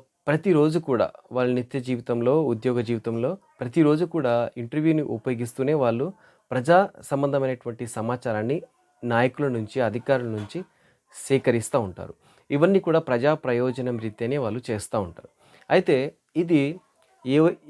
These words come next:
ఏ జర్నలిస్ట్ అయితే ఏ టాపిక్‌ని, ఏ అంశాన్ని బయటికి తీసుకురావాలనుకుంటున్నాడో ఆ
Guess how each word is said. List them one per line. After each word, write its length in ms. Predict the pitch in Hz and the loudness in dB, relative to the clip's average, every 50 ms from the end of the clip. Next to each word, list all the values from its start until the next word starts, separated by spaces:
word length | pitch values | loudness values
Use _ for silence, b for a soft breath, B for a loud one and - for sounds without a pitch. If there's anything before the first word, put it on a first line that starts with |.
| 123 101 - - | -16 -16 -10 -6
ఏ 220 | 131 131 143 160 | -2 2 4 4
జర్నలిస్ట్ 540 | 160 139 147 147 160 175 175 170 160 - - | 4 4 4 4 4 4 0 0 -2 -4 -4
అయితే 320 | 160 156 - - 165 170 165 | -6 -4 -4 -2 -4 -2 -2
ఏ 320 | 139 120 120 123 135 143 | -4 -2 0 2 4 4
టాపిక్‌ని, 840 | 143 143 139 135 139 - 156 - - 147 151 151 160 160 127 117 | 4 4 2 0 0 -2 -8 -6 -4 -2 -2 0 0 -2 -2 -4
ఏ 140 | 110 120 131 | -2 0 2
అంశాన్ని 480 | 135 131 127 127 - - 147 143 147 147 | 2 0 0 -4 -4 -4 -2 0 0 0
బయటికి 340 | 120 117 117 120 127 135 131 | 0 0 -2 -2 -2 -4 -6
తీసుకురావాలనుకుంటున్నాడో 1300 | - 117 113 110 - - 131 123 117 113 113 110 101 101 - 107 98 - 92 92 90 90 104 147 196 - b b b b b b b b b b b b _ - - | -4 -6 -8 -8 -6 -4 -2 0 0 0 0 -2 -4 -6 -8 -10 -10 -10 -10 -8 -6 -4 -4 -6 -6 -8 b b b b b b b b b b b b _ 2 6
ఆ 360 | 123 131 147 160 175 185 185 | 6 8 8 8 6 6 4